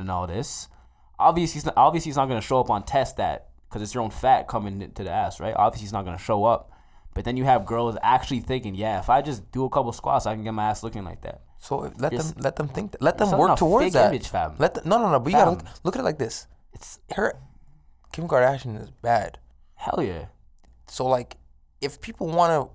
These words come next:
Speaker 2: work towards looking like that, let them work towards
Speaker 1: Fam, but
Speaker 2: that,
Speaker 1: then
Speaker 2: fam.
Speaker 1: it's, it's a
Speaker 2: It's
Speaker 1: selfish
Speaker 2: the same way as, like, you wanna, as a point guard,
Speaker 1: Nah.
Speaker 2: you wanna get better.
Speaker 1: That's
Speaker 2: You wanna
Speaker 1: completely,
Speaker 2: work
Speaker 1: hell
Speaker 2: towards
Speaker 1: no.
Speaker 2: getting,
Speaker 1: That's
Speaker 2: you wanna work
Speaker 1: completely
Speaker 2: towards getting to a
Speaker 1: different, fam.
Speaker 2: certain level.
Speaker 1: Fam, that's
Speaker 2: You're gonna
Speaker 1: completely
Speaker 2: emulate
Speaker 1: different.
Speaker 2: yourself. You're gonna emulate yourself like,
Speaker 1: Exactly,
Speaker 2: like
Speaker 1: but that's
Speaker 2: a certain
Speaker 1: like,
Speaker 2: point
Speaker 1: that's
Speaker 2: guard.
Speaker 1: like comparing me to fucking Giannis Antetokounmpo.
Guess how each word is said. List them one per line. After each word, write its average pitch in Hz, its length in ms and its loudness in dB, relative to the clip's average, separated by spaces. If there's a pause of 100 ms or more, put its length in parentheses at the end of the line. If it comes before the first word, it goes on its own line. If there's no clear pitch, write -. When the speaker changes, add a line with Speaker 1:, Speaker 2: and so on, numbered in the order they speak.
(160)
Speaker 2:
work 135 240 -4
towards 151 300 0
looking 117 300 -6
like 95 160 -10
that, - 440 -4
let - 160 -2
them 202 180 2
work 233 200 -2
towards 135 320 4
Speaker 1:
Fam, 110 100 6
but - 40 4
Speaker 2:
that, - 60 -2
Speaker 1:
then 135 120 2
Speaker 2:
fam. 123 100 4
Speaker 1:
it's, 170 120 -2
it's - 120 -8
a 131 40 0
Speaker 2:
It's 113 100 -4
Speaker 1:
selfish 156 260 2
Speaker 2:
the - 60 2
same 262 200 2
way 262 120 4
as, 254 100 2
like, 214 140 0
you 180 140 -2
wanna, 214 360 4 (260)
as 156 140 4
a 156 60 2
point 196 280 4
guard, 202 120 4
Speaker 1:
Nah. 160 60 -2
Speaker 2:
you 156 60 2
wanna 175 160 6
get 135 240 -2
better. 120 360 -4 (100)
Speaker 1:
That's 135 240 2 (240)
Speaker 2:
You 143 60 2
wanna 175 180 8
Speaker 1:
completely, 135 160 6
Speaker 2:
work 160 120 6
Speaker 1:
hell 156 280 6
Speaker 2:
towards 135 140 6
Speaker 1:
no. - 40 -2
Speaker 2:
getting, 151 200 2
Speaker 1:
That's - 140 4
Speaker 2:
you 170 60 4
wanna 196 160 8
work 151 180 6
Speaker 1:
completely 156 100 0
Speaker 2:
towards 170 220 4
getting 147 240 4
to 160 100 2
a - 20 2
Speaker 1:
different, - 40 0
fam. 156 180 4
Speaker 2:
certain 131 200 -2
level. 120 340 2
Speaker 1:
Fam, 113 260 0
that's 127 100 2
Speaker 2:
You're 170 100 4
gonna 170 80 2
Speaker 1:
completely 175 180 2 (100)
Speaker 2:
emulate 170 160 2
Speaker 1:
different. 160 140 0
Speaker 2:
yourself. 156 260 2
You're 147 120 -6
gonna 165 180 -2
emulate 143 360 -4
yourself 117 400 -6
like, 113 100 -4
Speaker 1:
Exactly, 131 400 0
Speaker 2:
like 120 120 2
Speaker 1:
but - 20 -4
that's 139 140 4
Speaker 2:
a - 20 -4
certain 160 160 2
Speaker 1:
like, 135 60 -6
Speaker 2:
point 208 100 0
Speaker 1:
that's - 120 6
Speaker 2:
guard. - 80 6
Speaker 1:
like 190 100 2
comparing 185 360 2
me 190 120 0
to 170 100 0
fucking 151 460 -2
Giannis 160 320 4
Antetokounmpo. 147 760 -4